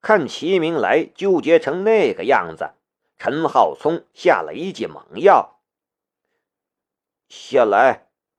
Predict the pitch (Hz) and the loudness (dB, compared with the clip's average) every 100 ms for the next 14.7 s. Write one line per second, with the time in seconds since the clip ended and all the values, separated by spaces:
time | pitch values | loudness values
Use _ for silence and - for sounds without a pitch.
0 | _ - 135 127 131 147 - _ _ 131 | _ -6 -4 0 0 -2 -12 _ _ 0
1 | 180 131 107 151 151 101 - _ _ _ | 4 4 4 2 2 0 -2 _ _ _
2 | _ _ _ _ _ _ - 123 135 151 | _ _ _ _ _ _ -4 -2 2 2
3 | 202 180 101 82 151 - - 190 139 107 | 4 4 2 -4 -12 -6 -2 -2 -2 0
4 | 151 123 202 214 107 73 - 67 78 101 | 0 0 2 4 4 0 -10 -10 -6 -6
5 | - _ _ _ _ 143 135 95 - 123 | -8 _ _ _ _ -2 0 -2 -4 -6
6 | 143 120 135 78 110 - - 123 - 120 | -6 -6 -6 -2 -2 -4 -6 -6 -6 -6
7 | 143 120 - 147 175 - _ _ _ _ | -4 -4 -2 -2 -2 -6 _ _ _ _
8 | _ _ _ _ _ _ _ _ _ _ | _ _ _ _ _ _ _ _ _ _
9 | - 240 233 170 110 73 80 87 156 190 | 2 6 6 4 0 -4 -10 -4 -2 -2
10 | - - 85 73 98 185 196 113 - - | -4 -4 -4 -4 -4 -2 -2 -4 -6 -16
11 | _ _ 156 170 165 175 98 71 82 156 | _ _ 0 2 4 2 0 -6 -2 -2
12 | - _ _ _ _ - 196 160 110 - | -2 _ _ _ _ -4 0 0 0 -6
13 | 78 160 202 120 - 151 143 73 76 71 | -10 -8 -2 -2 0 0 0 -6 -12 -12
14 | - 147 156 107 147 165 | -4 0 2 2 2 0